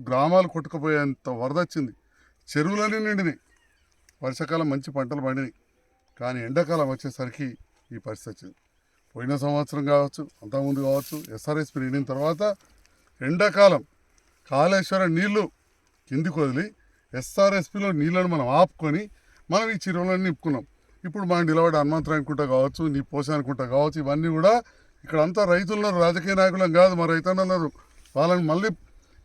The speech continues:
ఏ మీడియా వచ్చైనా అడగచ్చు, మా తమ్ముని వెంకటేశ్వరి కావచ్చు, ఇంకెవరినైనా.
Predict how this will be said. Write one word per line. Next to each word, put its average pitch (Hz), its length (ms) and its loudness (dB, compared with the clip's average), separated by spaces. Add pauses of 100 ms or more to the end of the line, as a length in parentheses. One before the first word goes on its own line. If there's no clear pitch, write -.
(220)
ఏ 208 180 4
మీడియా 202 380 2
వచ్చైనా 202 360 2
అడగచ్చు, 202 540 2 (340)
మా 147 100 0
తమ్ముని 175 380 0
వెంకటేశ్వరి 170 520 2
కావచ్చు, 165 320 2
ఇంకెవరినైనా. 170 520 2